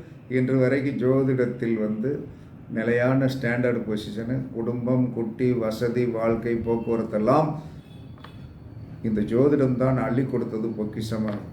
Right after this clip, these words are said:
அதற்கு காரணம் யார்? இந்த சனீஸ்வர பகவான் தான்.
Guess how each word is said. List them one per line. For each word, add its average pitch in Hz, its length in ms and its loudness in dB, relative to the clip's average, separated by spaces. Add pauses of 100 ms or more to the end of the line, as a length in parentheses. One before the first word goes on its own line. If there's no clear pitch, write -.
(1700)
அதற்கு 107 400 -4
காரணம் 127 500 0 (480)
யார்? 107 280 -2 (320)
இந்த 101 140 -6
சனீஸ்வர 101 520 -4
பகவான் 92 480 -10
தான். 95 160 -14